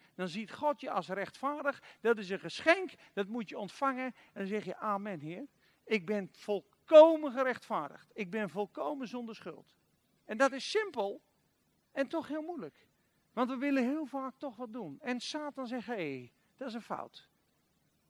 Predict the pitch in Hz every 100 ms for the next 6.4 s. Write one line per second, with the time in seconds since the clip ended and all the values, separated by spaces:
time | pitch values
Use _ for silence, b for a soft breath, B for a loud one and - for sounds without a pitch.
0 | _ _ - 226 214 247 254 233 220 _
1 | 349 320 - _ - 247 233 - - 180
2 | 185 - 170 - b b b b b 233
3 | 233 226 294 320 277 220 294 - - 208
4 | 262 247 233 285 240 254 247 240 233 262
5 | 233 254 247 175 247 226 175 220 - -
6 | 196 156 143